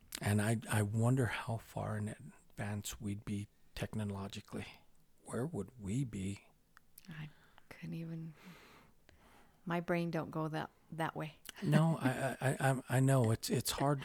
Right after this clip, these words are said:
Speaker 1: it's hard
Speaker 2: Hard.
Speaker 1: to think what direction we would took, but,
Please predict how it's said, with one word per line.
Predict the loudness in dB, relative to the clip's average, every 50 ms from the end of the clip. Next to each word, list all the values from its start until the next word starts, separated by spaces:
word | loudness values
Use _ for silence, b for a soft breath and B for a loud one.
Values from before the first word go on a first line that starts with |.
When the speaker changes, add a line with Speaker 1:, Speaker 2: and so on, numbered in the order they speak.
| -2 0
Speaker 1:
it's | 0 0 0 0
hard | 2 2 2 4
Speaker 2:
Hard. | 2
Speaker 1:
to | 0 -2 -2 0
think | 2 2 2 2 -2 -10 -6 -4
what | -4 -4 -4 -2 0
direction | 0 2 2 2 0 -2 -2 -2 0 0 0
we | 0 0
would | 0 -2 -4 -6 -6 -12 _
took, | -6 -4 -4 -4 -4 -8 -18 B B B B B B B B B B B _
but, | -4 -2 -2 -2 -4 -6